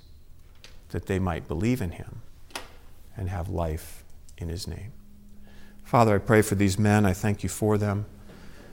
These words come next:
I pray that you would be with each one in whatever they face in their lives today.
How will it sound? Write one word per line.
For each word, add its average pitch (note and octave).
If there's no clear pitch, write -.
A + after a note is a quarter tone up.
I -
pray G#2+
that G2+
you G#2
would G2+
be G2
with A2
each B2
one C#3
in G2+
whatever G#2+
they A#2
face B2
in A#2
their G#2+
lives G#2
today. G2